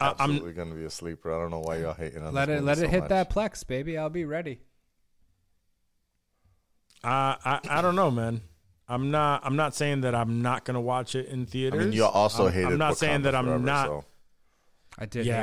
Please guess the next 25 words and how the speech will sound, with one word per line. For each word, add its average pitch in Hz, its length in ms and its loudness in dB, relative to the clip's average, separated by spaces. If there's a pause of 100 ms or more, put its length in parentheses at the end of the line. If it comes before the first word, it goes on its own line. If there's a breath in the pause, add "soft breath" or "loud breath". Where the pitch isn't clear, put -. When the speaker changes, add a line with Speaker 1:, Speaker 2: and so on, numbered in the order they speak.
Speaker 1:
I 110 40 -2
Speaker 3:
Wakanda 113 40 0
Speaker 1:
wasn't 113 340 0
a, - 40 -6
Speaker 3:
Forever. 107 380 -8
Speaker 1:
I - 20 -10
wasn't 110 320 -6
a 110 40 -6
huge 113 340 -6
fan. 113 200 -10
I 156 100 0
mean, 147 180 4
Speaker 3:
Not 117 80 -4
Speaker 1:
Dave 127 220 2
Speaker 3:
for 113 60 -4
me. 117 60 -4
Speaker 1:
hated 117 600 0
Wakanda 110 520 -2
Forever. 110 520 -4
I 107 60 -2
Speaker 3:
I 113 60 -2
Speaker 1:
just 107 240 -4
Speaker 3:
really 113 140 -2
Speaker 1:
wasn't 110 260 -2
Speaker 3:
did. 107 200 -8